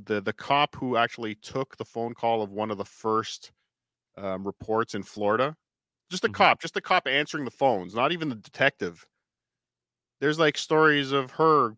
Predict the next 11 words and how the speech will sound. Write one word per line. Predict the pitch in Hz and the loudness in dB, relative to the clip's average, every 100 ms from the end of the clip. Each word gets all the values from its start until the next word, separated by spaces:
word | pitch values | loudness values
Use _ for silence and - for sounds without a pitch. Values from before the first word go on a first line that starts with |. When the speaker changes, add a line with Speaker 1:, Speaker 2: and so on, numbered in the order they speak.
| - | -6
Speaker 1:
being | 120 120 | -6 -4
suspended | - - - 127 135 101 90 _ _ _ _ _ - | -8 -8 0 2 2 -2 -6 _ _ _ _ _ 0
five | 117 113 | 2 2
or | |
six | 110 - - | -2 -6 -4
years | 113 107 | -4 -4
later | 101 113 104 92 | 0 0 0 -2
for | - 95 | -6 -10
some | 104 98 | -8 -6
weird, | 98 104 101 98 95 _ _ _ _ _ _ _ _ 95 | -4 -2 0 -2 -4 _ _ _ _ _ _ _ _ -10
um, | 90 90 87 85 87 | -8 -6 -8 -10 -16